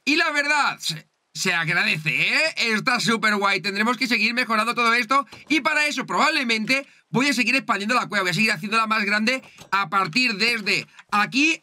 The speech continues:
hacia allá. Pero hoy no, hoy nos vamos a ir para arriba. Vamos a buscar en sitios nuevos donde no hemos estado y vamos a tratar de conseguir, o sea, si es posible, ¿vale?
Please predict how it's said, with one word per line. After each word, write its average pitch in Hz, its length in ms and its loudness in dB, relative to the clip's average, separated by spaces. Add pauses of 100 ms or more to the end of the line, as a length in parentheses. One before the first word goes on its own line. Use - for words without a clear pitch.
hacia 220 360 -2
allá. 214 340 -2 (200)
Pero 330 220 2
hoy 349 240 2
no, 226 320 -2
hoy 330 400 2
nos 220 240 0
vamos 269 260 2
a 262 60 4
ir 294 220 -2
para 220 260 0
arriba. 196 400 0
Vamos 285 460 -2
a 214 80 -2
buscar 190 500 -2 (240)
en 247 260 -4
sitios 226 480 0
nuevos 226 380 0
donde 226 300 0
no 269 80 2
hemos 240 420 2
estado 208 480 2 (420)
y 277 140 2
vamos 294 480 0
a 220 200 0
tratar 285 580 0
de 247 340 -2
conseguir, 214 600 0
o 127 40 -10
sea, 180 160 -2
si 165 120 -2
es 160 60 -4
posible, 175 600 2
¿vale? 196 400 -2